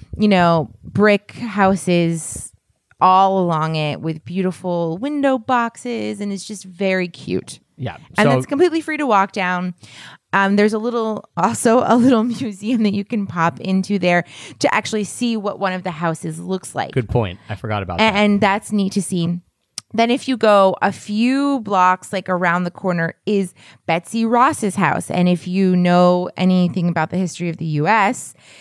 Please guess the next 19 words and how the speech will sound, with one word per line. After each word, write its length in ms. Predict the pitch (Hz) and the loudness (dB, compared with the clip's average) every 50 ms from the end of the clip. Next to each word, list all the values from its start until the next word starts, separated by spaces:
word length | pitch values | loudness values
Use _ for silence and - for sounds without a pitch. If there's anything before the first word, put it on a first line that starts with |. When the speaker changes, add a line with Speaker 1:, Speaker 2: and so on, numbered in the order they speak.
| - - _ _ | -20 -20 _ _
Speaker 1:
she 280 | - - - - 220 185 | -12 -8 -2 0 2 2
was 200 | 190 202 190 175 | 2 0 0 0
the 100 | 202 185 | 0 2
one 320 | 185 180 170 170 175 185 | 2 2 2 4 4 2
who 280 | 180 170 - 196 185 - - | 2 0 2 0 0 0 0
allegedly, 680 | - 208 226 233 214 214 208 208 202 196 185 190 196 180 | 0 0 2 2 0 0 -2 -6 -10 -4 -2 0 0 0
I 80 | 180 | -2
guess 220 | 175 170 165 165 196 | -2 -2 -4 -2 0
Speaker 2:
Allegedly. 140 | - 196 190 175 | 0 0 0 0
Speaker 1:
now, 400 | 160 156 151 147 156 175 202 - - - | 0 0 2 2 2 2 0 -2 -4 -10
Speaker 2:
Allegedly. 720 | - 123 107 104 98 90 87 - 101 90 92 95 104 - - | -12 -10 -8 -6 -6 -6 -8 -10 -12 -10 -8 -6 -6 -6 -4
Speaker 1:
you 140 | 226 247 254 | -2 -2 0
know, 340 | 247 220 208 202 - - - - | 2 2 0 0 -2 -4 -10 -16
sewed 1080 | - - - - - - - - - 285 247 240 233 233 233 233 233 233 220 220 - - - | -14 -12 -10 -8 -8 -6 -6 0 2 2 4 4 6 6 6 6 4 4 2 0 -4 -4 -2
the 520 | 185 214 196 196 190 190 185 185 185 170 190 | 0 4 4 6 6 6 6 6 6 4 2
first 300 | - 202 196 185 - - - | 2 2 2 2 0 -2 0
fra-, 240 | - 165 143 87 - _ - | 0 2 2 0 -4 _ -12
flag. 460 | - - 185 170 135 110 110 - - | -4 0 2 2 2 0 -4 -6 -6
<laughs> 20 | - | -6